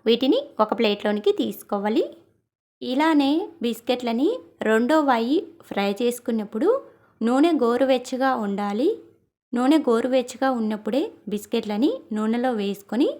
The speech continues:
ఫ్రై చేసుకోవాలి. నూనె బాగా వేడిగా ఉంటే బిస్కెట్లు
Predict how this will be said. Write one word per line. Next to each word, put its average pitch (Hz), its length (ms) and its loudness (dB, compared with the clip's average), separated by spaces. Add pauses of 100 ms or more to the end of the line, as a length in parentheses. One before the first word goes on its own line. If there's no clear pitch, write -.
(280)
ఫ్రై 202 200 -6 (120)
చేసుకోవాలి. 208 580 -4 (600)
నూనె 285 220 6
బాగా 233 400 2
వేడిగా 220 440 -2
ఉంటే 208 320 -4 (580)
బిస్కెట్లు 220 540 2